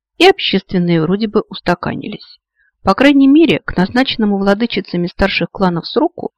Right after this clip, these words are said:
черновики всех документов и договоров были готовы. Лично я в них никаких особых изменений по сравнению с нашими первоначальными предложениями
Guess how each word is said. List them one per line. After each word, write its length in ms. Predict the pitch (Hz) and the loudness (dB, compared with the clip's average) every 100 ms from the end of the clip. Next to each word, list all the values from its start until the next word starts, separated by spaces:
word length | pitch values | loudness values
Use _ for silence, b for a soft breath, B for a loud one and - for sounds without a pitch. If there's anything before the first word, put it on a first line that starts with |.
| _ _ | _ _
черновики 540 | - 185 196 208 233 320 | -2 2 2 0 0 -2
всех 280 | - 262 226 | 2 0 0
документов 640 | - 220 277 311 - - | -2 0 2 2 -2 -4
и 60 | 175 | -6
договоров 600 | 175 180 185 262 - - | -4 2 2 2 -2 -8
были 220 | 190 254 | -2 0
готовы. 560 | 254 196 - 160 180 175 _ _ _ _ - | 2 0 -2 -8 -8 -12 _ _ _ _ -8
Лично 300 | 247 - 285 | -6 2 4
я 240 | 277 339 | 6 4
в 100 | - | 4
них 220 | 247 277 240 | 0 0 0
никаких 400 | - 214 269 214 | -2 -2 0 -2
особых 420 | - 254 226 220 | 0 0 0 0
изменений 580 | 208 226 269 311 175 - | 2 4 6 4 2 -4
по 80 | - | -8
сравнению 520 | - 185 190 175 180 | -2 0 0 0 -4
с 80 | - | -2
нашими 380 | 214 - 170 156 | -2 -2 -4 -6
первоначальными 840 | 170 180 196 220 196 156 143 143 | -2 -2 -2 -2 -2 -2 -4 -6
предложениями 840 | - 151 156 160 156 - 160 214 | -6 -4 -4 -4 -6 -8 -10 -12